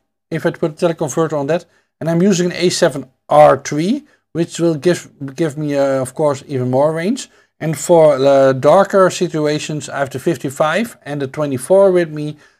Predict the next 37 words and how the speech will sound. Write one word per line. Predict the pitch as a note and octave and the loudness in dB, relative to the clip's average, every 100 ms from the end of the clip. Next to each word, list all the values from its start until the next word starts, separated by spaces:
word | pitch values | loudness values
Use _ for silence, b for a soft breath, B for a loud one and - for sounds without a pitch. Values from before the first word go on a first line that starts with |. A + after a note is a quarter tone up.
| b | b
Uh, | C3+ | -6
but | C3 D3 C#3 | -2 -2 -2
ge-, | D#3+ C3+ | -4 0
but | D3+ | 0
again, | D#3 F3+ D3+ | 2 2 0
because | C3+ C3+ D#3 - | -4 -2 -2 -2
it's | C#3+ C3 | -4 -6
an | C#3 - | -6 -6
A | D#3 | -4
seven | C#3 D#3 C3+ - | -2 -2 -4 -6
R | D#3+ F3+ | 0 0
three, | F3 - D#3+ C#3 | 0 -4 -6 -4
I | C3+ | -4
can | D3 C3 | -6 -8
put | E3 D#3 | -6 -4
them, | C3+ C3 | -4 -6
of | - | -6
course, | D3 C3+ B2+ | -2 -2 -2
in | B2 | -10
crop | A#2 A3 F#3 | -2 -2 0
mode, | E3 E3 - b b _ | 0 0 -4 b b _
which, | C#3 C#3 - C#3+ | -12 -8 -8 -4
uh, | C#3 B2+ | -2 -2
I | B2 B2+ | -2 -2
love | B2+ D3 D3+ | 2 2 0
to | D3+ | -4
do. | C#3+ C#3 C3+ b b _ | -6 -6 -8 b b _
Uh, | C3+ C3+ | -2 -2
that | C#3 D3 | 0 -2
means | D#3+ E3+ D3 | 0 -2 -4
that | C3+ | -6
you | D3 | -8
still | C3+ F3+ D#3+ | -4 0 2
have | D3 | 2
an | C3+ C3 D#3 | 0 -10 -4
eighteen | E3+ E3+ D3+ | -4 -4 -6
megapixel | D3 C#3 C3+ C#3 C3+ - C3+ B2+ B2+ | -6 -6 -6 -6 -6 -2 -2 -2 -4